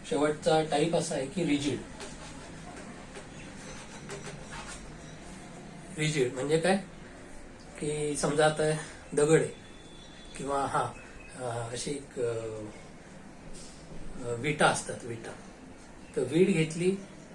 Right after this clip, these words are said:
जुनी वीट असतील समजा, आणि ती खाली टाकली की ठाक आवाज, आवाज येतो आणि फुटते वीट. तर त्यांना काय म्हणतात? रिजिड. So रिजिड,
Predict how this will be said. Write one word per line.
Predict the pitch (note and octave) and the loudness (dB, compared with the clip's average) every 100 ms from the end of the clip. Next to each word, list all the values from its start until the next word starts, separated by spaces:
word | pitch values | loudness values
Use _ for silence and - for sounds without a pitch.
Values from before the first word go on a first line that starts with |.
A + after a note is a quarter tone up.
| - - C3 | -16 -8 0
जुनी | E3 F#3 | 6 8
वीट | E3 D#3 | 8 4
असतील | C3 - A#2 | 0 -2 -4
समजा, | - A2+ A#2 F#2 - - - - | -4 -4 -6 -6 -8 -12 -12 -4
आणि | C#3 F#3+ | 0 0
ती | F#3+ | 4
खाली | D#3+ F3+ | 8 8
टाकली | - - A#2+ - - - - | 8 -2 -8 -10 -14 -8 0
की | F#3+ - - - - - | 0 0 -10 -18 -10 10
ठाक | G3+ - - - - - - - - - - - - | 10 10 2 -16 -18 -18 -20 -18 -18 -16 -18 -16 -4
आवाज, | A#2+ C3 E3+ - - - - - - | 0 0 0 -6 -16 -16 -16 -16 -4
आवाज | B2 D3+ D#3+ | 4 8 8
येतो | D3 D3+ | 8 4
आणि | C#3+ F#3+ - - - - - - | 0 0 -2 -10 -18 -16 -16 2
फुटते | F#3 E3 C#3+ | 4 4 2
वीट. | A2 - - - - | -2 -4 -14 -16 -14
तर | B2 | -6
त्यांना | C3+ D3 | -2 0
काय | D3+ | 0
म्हणतात? | D3+ C#3 F#3+ G3+ - - - - - - - | 0 0 -2 -4 -10 -16 -16 -16 -18 -18 -4
रिजिड. | D3+ E3 - - - - - - - - - - | 2 4 4 -2 -10 -16 -16 -16 -18 -16 -12 -2
So | C3 C3 | 0 2
रिजिड, | C3+ C3 D#3 F3+ | 0 0 2 2